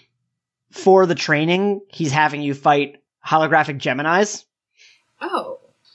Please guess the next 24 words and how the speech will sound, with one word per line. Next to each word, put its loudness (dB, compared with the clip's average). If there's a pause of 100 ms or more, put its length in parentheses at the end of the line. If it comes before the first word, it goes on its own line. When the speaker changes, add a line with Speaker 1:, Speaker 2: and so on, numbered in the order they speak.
(800)
Speaker 2:
Okay. -4 (1500)
Speaker 1:
Uh, 2 (100)
so, 2 (280)
and 0
we're 4
talking, 2
like, -6
multiple -6
Geminis. -2 (640)
Speaker 2:
Why -8
would -14
he -18
do -16
that? -16 (920)
Speaker 1:
Because -6
Gemini -2
can -8
copy -2
your -6
powers. -2 (380)
Speaker 2:
But -10
I -10
like -10
her. -20